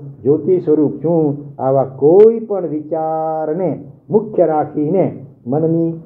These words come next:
શુભ કલ્પના રૂપ જાપ એ પ્રતિમાજી આદિના આલંબનને પણ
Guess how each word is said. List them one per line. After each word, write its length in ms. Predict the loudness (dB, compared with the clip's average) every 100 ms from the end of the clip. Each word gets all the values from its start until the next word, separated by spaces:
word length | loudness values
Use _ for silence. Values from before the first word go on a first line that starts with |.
| -14 2
શુભ 240 | 4 4
કલ્પના 640 | 2 2 2 -2 -4 -2 0
રૂપ 260 | 0 -2
જાપ 540 | -4 -2 -2 -2 -8 -20 _ -6
એ 80 |
પ્રતિમાજી 800 | -4 -4 -2 -2 -2 -4 -4 -6 -2
આદિના 540 | -2 0 0 0 -2 0
આલંબનને 680 | 2 2 0 -4 -2 -4
પણ 380 | -2 -4 -4